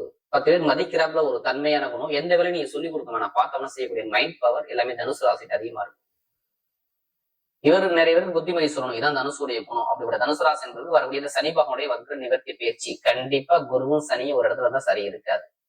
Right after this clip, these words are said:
அதனால இந்த வீடியோ நீங்க மிஸ் பண்ணிடவே கூடாது. சனி பகவான் வக்ர நிவர்த்தி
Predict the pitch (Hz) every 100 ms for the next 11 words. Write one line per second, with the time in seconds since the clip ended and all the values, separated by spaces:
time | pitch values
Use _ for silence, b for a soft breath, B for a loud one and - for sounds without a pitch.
0 | _ _ _ _ _ _ _ - - 147
1 | 127 107 131 127 110 104 117 - 117 110
2 | 110 - - - _ _ _ _ _ _
3 | _ _ _ _ _ _ - - 160 165
4 | 165 147 143 208 - 123 135 147 120 117
5 | -